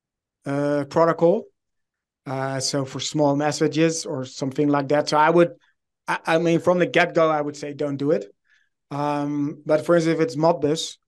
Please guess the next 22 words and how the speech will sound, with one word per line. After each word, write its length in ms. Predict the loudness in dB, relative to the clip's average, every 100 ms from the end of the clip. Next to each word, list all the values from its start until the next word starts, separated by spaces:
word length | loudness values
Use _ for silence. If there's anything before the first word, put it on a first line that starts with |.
| _ -14
which 160 | -8
is 100 | -2
more 220 | 4 4
for 160 | 4 -2
signaling, 520 | -2 -4 -4 -4 -2
more 140 | -4 -4
for 160 | -6
smaller 440 | -4 2 4 4 2
kind 200 | -2 -6
of 140 | -4
pieces 340 | -4 -4 -6 -8
of 120 | -4
data, 300 | -2 -2 -4 -10 -8 2
there's 240 | 2 6
more 240 | 6 6
of 120 | 6 4
a 260 | 4 2 -6 _ 0
kind 220 | 2 2
of 120 | 0
link 320 | 2 2 0
there. 380 | -4 -4 -4 -6 _ _ _ _ -2
Um, 680 | 2 4 4 2 0 -6